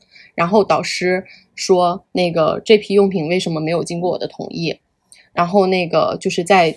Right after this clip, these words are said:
在一个公开的一个场合，所有人都在，然后就意思是我没有经过他同意，呃，偷偷的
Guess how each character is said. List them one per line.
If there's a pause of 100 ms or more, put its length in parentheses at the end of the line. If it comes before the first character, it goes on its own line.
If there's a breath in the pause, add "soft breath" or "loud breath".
(140)
在
一
个
公
开
的
一
个
场
合，
所
有
人
都
在， (280 loud breath)
然
后
就
意
思
是
我 (280 soft breath)
没
有
经
过
他
同
意， (300 soft breath)
呃， (200)
偷
偷
的